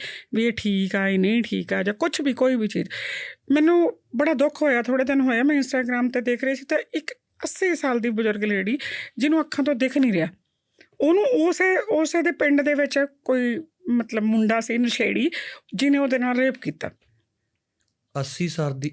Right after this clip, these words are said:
Speaker 2: ਸਾਲ ਦੀ
Speaker 1: ਅੱਸੀ ਸਾਲ ਦੀ
Speaker 2: ਬਜ਼ੁਰਗ ਨਾਲ।
Speaker 1: ਲੇਡੀ ਜਿਹਨੂੰ ਨਜ਼ਰ ਹੀ ਨਹੀਂ ਆਉਂਦਾ, ਜਿਹੜੀ ਮਤਲਬ ਉਹਦੀਆਂ ਹੱਡੀਆਂ 'ਚ ਜਾਨ ਪਈ ਹੈ ਨਹੀਂ, ਠੀਕ ਆ, ਉਸੇ ਪਿੰਡ ਦੇ ਨੇ। ਔਰ ਉਹ ਜਿ-, ਜਿ-, ਜਿਹੜੇ ਮੁੰਡੇ ਨੇ ਰੇਪ ਕੀਤਾ, ਉਹਦੀ ਮਦਰ, ਉਹਦੀ ਵਾਈਫ ਕਹਿ ਰਹੀ ਹੈ ਵੀ ਸਾਨੂੰ ਪਤਾ ਉਹ ਇੱਦਾਂ ਦੀਆਂ ਹਰਕਤਾਂ ਕਰਦਾ, ਨਸ਼ੇ 'ਚ ਆ ਉਹ, ਮਤਲਬ ਹੁੰਦਾ। ਤੇ ਹੁਣ ਤੁਸੀਂ ਇਹ ਦੇਖੋ ਵੀ ਉਹ ਕਿੱਦਾਂ ਦੀ ਸੋਚ ਹੋਏਗੀ।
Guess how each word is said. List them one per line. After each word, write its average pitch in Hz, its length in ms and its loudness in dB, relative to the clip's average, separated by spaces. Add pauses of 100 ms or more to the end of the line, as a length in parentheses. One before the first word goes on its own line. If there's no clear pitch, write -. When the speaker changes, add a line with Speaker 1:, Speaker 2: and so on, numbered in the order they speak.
Speaker 2:
ਸਾਲ 139 260 2
ਦੀ 381 80 4
Speaker 1:
ਅੱਸੀ 359 100 4
ਸਾਲ 226 220 4
ਦੀ 208 80 2
Speaker 2:
ਬਜ਼ੁਰਗ 226 40 2
ਨਾਲ। 233 100 2
Speaker 1:
ਲੇਡੀ 226 180 2
ਜਿਹਨੂੰ 294 380 4
ਨਜ਼ਰ 311 340 4
ਹੀ 370 80 6
ਨਹੀਂ 311 140 6
ਆਉਂਦਾ, 220 300 4
ਜਿਹੜੀ 285 240 2
ਮਤਲਬ 269 360 0
ਉਹਦੀਆਂ 277 260 2
ਹੱਡੀਆਂ 247 280 2
'ਚ 247 80 -2
ਜਾਨ 240 280 2
ਪਈ 226 160 -2
ਹੈ 240 80 0
ਨਹੀਂ, - 140 0 (440)
ਠੀਕ 294 160 2
ਆ, 349 40 2
ਉਸੇ 339 280 4
ਪਿੰਡ 294 260 4
ਦੇ 262 100 2
ਨੇ। 277 100 4
ਔਰ 302 180 2 (440)
ਉਹ 370 60 0
ਜਿ-, 240 220 0
ਜਿ-, 240 260 0
ਜਿਹੜੇ 262 240 2
ਮੁੰਡੇ 269 240 2
ਨੇ 247 120 0
ਰੇਪ 233 220 0
ਕੀਤਾ, 233 320 -2 (320)
ਉਹਦੀ 262 180 2
ਮਦਰ, 233 320 2
ਉਹਦੀ 285 140 0
ਵਾਈਫ 226 360 2
ਕਹਿ 226 180 2
ਰਹੀ 269 220 0
ਹੈ 240 100 2
ਵੀ 285 120 -2
ਸਾਨੂੰ 247 260 -2
ਪਤਾ 226 200 -2
ਉਹ 277 120 2
ਇੱਦਾਂ 214 200 0
ਦੀਆਂ 208 160 0
ਹਰਕਤਾਂ 208 400 -4
ਕਰਦਾ, 208 320 -2 (400)
ਨਸ਼ੇ 285 300 2
'ਚ 254 100 0
ਆ 196 60 2
ਉਹ, 202 240 2
ਮਤਲਬ 240 280 0
ਹੁੰਦਾ। 226 280 2
ਤੇ - 380 -6
ਹੁਣ 339 180 2
ਤੁਸੀਂ 349 220 0
ਇਹ 349 120 2
ਦੇਖੋ 302 260 -2
ਵੀ 330 100 2
ਉਹ 320 60 -2
ਕਿੱਦਾਂ 262 260 0
ਦੀ 262 80 2
ਸੋਚ 247 300 0
ਹੋਏਗੀ। 214 280 -2